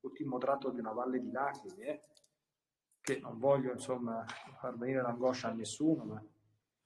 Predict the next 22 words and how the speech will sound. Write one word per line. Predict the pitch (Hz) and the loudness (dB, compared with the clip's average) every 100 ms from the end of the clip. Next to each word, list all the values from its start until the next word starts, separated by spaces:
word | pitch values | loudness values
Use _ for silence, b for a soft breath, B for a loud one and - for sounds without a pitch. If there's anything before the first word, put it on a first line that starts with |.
| _ _ _ _ - | _ _ _ _ -2
io | 127 | 4
ritengo | 147 139 131 131 117 | 4 6 4 4 0
che | 110 120 117 | 2 -2 -2
questo | - 143 139 | 0 2 2
sia | 110 113 | -2 -2
il, | 104 - - | -2 -6 0
il | 165 147 165 147 | 4 4 4 2
primo | - 165 196 147 | 6 8 8 6
dell'ultimo | 123 117 135 143 127 117 | 4 2 0 -2 -2 -4
tratto, | 110 156 151 - - | 6 6 6 -2 -10
quindi | - 110 110 | -12 -12 -14
non | 107 151 | -2 0
è | |
che | 135 | 0
dici, | 110 - | -4 -2
"Ah, | 135 117 | -2 -2
adesso | 123 127 - 110 104 _ _ _ _ _ _ _ | -4 -6 -6 -16 -20 _ _ _ _ _ _ _
speriamo | - 139 135 156 147 131 | -4 2 8 10 8 6
che | 127 | 2
è | - | 0
finita, | 131 139 143 131 123 120 - - - - _ _ _ _ _ _ _ _ _ _ _ _ _ _ _ _ | -2 0 2 4 4 2 -4 -12 -14 -20 _ _ _ _ _ _ _ _ _ _ _ _ _ _ _ _
chiamiamola, | - 117 123 117 110 107 107 | -10 -4 0 0 0 -2 -6